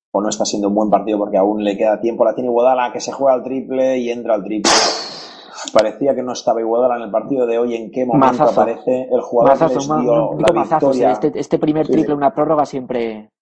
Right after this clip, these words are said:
Speaker 1: Sí, sí.
Speaker 2: siempre es un
Speaker 1: El,
Speaker 2: auténtico
Speaker 1: el,
Speaker 2: mazazo
Speaker 1: el
Speaker 2: para el
Speaker 1: jugador que
Speaker 2: equipo
Speaker 1: les
Speaker 2: que
Speaker 1: dio
Speaker 2: lo
Speaker 1: la
Speaker 2: recibe.
Speaker 1: victoria con un triple contra Brooklyn,
Speaker 2: Sí.
Speaker 1: en otra remontada
Speaker 2: Sí.
Speaker 1: fantástica.
Speaker 2: Sí, sí.
Speaker 1: Y bueno, y la tiene Ivan Turner ahora. Bueno, todavía nos quedan dos minutos y cuarenta segundos. Ivan Turner, taponazo de Andrew Bogut. ¿Qué tapón le acaba de meter Andrew Bogut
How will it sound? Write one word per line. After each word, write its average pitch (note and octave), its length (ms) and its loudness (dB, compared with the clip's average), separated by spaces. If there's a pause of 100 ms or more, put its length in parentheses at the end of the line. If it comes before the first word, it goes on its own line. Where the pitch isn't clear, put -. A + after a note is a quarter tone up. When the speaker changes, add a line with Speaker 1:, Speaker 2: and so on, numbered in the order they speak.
(120)
Speaker 1:
Sí, - 220 -4
sí. F2+ 260 -6
Speaker 2:
siempre - 300 0
es G3+ 60 4
un - 60 6
Speaker 1:
El, F#2+ 40 0
Speaker 2:
auténtico - 220 4
Speaker 1:
el, - 40 2
Speaker 2:
mazazo B2 280 2
Speaker 1:
el - 40 0
Speaker 2:
para - 140 4
el C3+ 60 6
Speaker 1:
jugador C3+ 40 4
que C#3+ 60 0
Speaker 2:
equipo D3 60 4
Speaker 1:
les C3 100 4
Speaker 2:
que C3 40 2
Speaker 1:
dio C#3 80 4
Speaker 2:
lo - 20 -
Speaker 1:
la D3+ 60 4
Speaker 2:
recibe. C#3 140 2
Speaker 1:
victoria C3+ 300 -2
con B2+ 120 -4
un C#3 200 -2
triple C#3 340 2
contra A#2+ 300 -4
Brooklyn, D3 680 0 (260)
Speaker 2:
Sí. E3 200 6
Speaker 1:
en D3 60 4
otra A#2+ 240 -2
remontada A2+ 460 0
Speaker 2:
Sí. B2+ 60 0
Speaker 1:
fantástica. B2+ 680 0
Speaker 2:
Sí, A#2+ 80 -10
sí. A2+ 180 -16 (600)
Speaker 1:
Y A2+ 60 -2
bueno, F#2 300 -2
y G#2 100 -2
la A#2 140 2
tiene C#3 180 0
Ivan A#2+ 360 0
Turner C#3 400 -2
ahora. C3+ 380 2
Bueno, C#3 300 0
todavía C3 260 2
nos D3 140 -6
quedan C#3+ 180 0
dos C3 140 -2
minutos C3+ 320 0
y C3+ 40 -2
cuarenta B2 380 0
segundos. D#3 720 2
Ivan C#3 240 0
Turner, C#3+ 380 0
taponazo A#2+ 640 -4
de G#2+ 160 0
Andrew A2+ 340 2
Bogut. A2 380 2
¿Qué B2+ 100 0
tapón A#2 320 -2
le A2 80 0
acaba A#2 200 2
de A2+ 60 -2
meter A2 280 -2
Andrew A2+ 260 0
Bogut G2 420 2